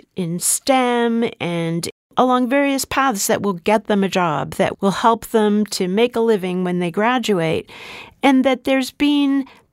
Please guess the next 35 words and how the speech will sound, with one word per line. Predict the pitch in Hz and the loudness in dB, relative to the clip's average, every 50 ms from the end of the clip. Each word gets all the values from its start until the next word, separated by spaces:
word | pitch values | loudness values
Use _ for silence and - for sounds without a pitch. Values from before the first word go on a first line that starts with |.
| _ _ - | _ _ 0
even | 294 302 339 302 254 | 2 4 4 2 2
before | 240 247 226 - - - 269 269 277 277 269 277 269 262 | 0 -2 -4 -6 -6 -2 0 2 2 4 2 2 2 0
some | 247 - 262 240 240 | 0 0 0 0 0
of | 240 226 202 | 0 -2 0
the | 202 214 - - | -2 -2 -2 -2
issues | 214 - 240 220 208 | -2 -2 -2 -4 -2
that | - 214 190 - | -2 -4 -4 -2
Paul | - 226 214 220 | -2 0 0 2
was | 208 208 208 - | 2 0 0 -2
just | - 196 185 - - | -4 -6 -6 -4 -4
discussing, | - 208 - - 349 381 - - 233 233 220 220 | -4 -4 -2 -2 0 0 2 2 2 2 2 2
there | 208 214 208 | 0 0 0
have | 202 196 | 0 2
been | 214 202 202 | 2 2 2
challenges | - - - 208 233 285 294 269 226 180 196 196 190 - | 0 -2 -2 0 0 2 2 2 2 2 0 0 0 -2
to | - 175 | -6 -4
get | 175 208 214 208 | -2 -2 -2 -2
students | - - - 240 247 254 220 226 220 208 202 - - - - - - - - - - - - - - - - _ | -4 -4 -2 0 0 2 4 4 2 2 0 -4 -8 -8 -10 -18 -20 -20 -20 -20 -20 -20 -20 -20 -20 -20 -10 _
to | - - 269 262 262 262 | 2 2 4 4 4 2
study | 240 - - - 254 254 277 285 247 214 | 0 -2 0 0 0 2 2 0 0 0
ideas | 185 185 190 175 185 180 170 165 151 160 165 170 - | 0 0 -2 -2 -2 -2 -2 -2 -2 -2 -4 -4 -4
and | - - 202 208 208 | -2 0 0 0 0
to | - - 226 | 0 0 2
engage | 208 202 202 - 220 226 247 277 277 208 226 | 2 2 2 2 2 2 2 2 0 -2 -2
in | 226 202 | -2 0
these | 196 185 180 - | 0 -2 -2 -4
kinds | - 175 160 165 - | -4 -4 -4 -2 -4
of | 180 170 - _ | -6 -6 -6 _
conversations. | - 165 160 160 170 165 - 175 160 147 143 - - - 165 165 | -2 -2 -2 -2 -4 -4 -2 -2 -2 -2 -2 -2 -2 -2 -2 0
In | 165 170 185 | 0 0 0
some | - - 233 226 226 | 2 2 2 2 2
ways, | 226 220 196 185 | 2 2 0 0
they're | 196 220 214 190 220 220 | 0 0 2 2 2 2
very | 226 233 | 2 0
busy. | 190 254 277 262 - 170 104 - - | 0 0 -2 0 -2 -4 -4 -6 -8